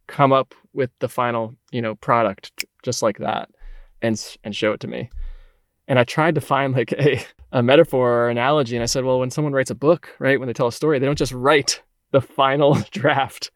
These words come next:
and just send it to the printer," right? They prototype, they try things, they write drafts, they get edits. And it sounds like that's how you're seeing this. Uh, I'm curious,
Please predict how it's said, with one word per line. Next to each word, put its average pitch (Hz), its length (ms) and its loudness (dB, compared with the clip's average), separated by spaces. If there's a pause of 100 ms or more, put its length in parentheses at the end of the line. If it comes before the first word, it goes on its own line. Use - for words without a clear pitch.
and 127 160 2
just 123 260 0
send 131 200 0
it 123 80 -4
to 131 100 -4
the 110 120 -8
printer," 165 340 -4
right? 117 240 -2 (380)
They 151 140 6
prototype, 196 600 2
they 131 120 -6
try 180 280 0
things, 117 380 -4
they 113 100 -6
write 127 180 -2
drafts, 165 420 -2
they 120 120 -6
get 139 200 -4
edits. - 500 -4 (320)
And 135 100 -2
it 135 80 -2
sounds 151 280 4
like 127 160 0
that's 127 200 -6
how 135 80 -4
you're 123 140 -4
seeing 120 500 -6 (340)
this. 131 600 6 (400)
Uh, 127 200 4
I'm 151 140 2
curious, 156 800 4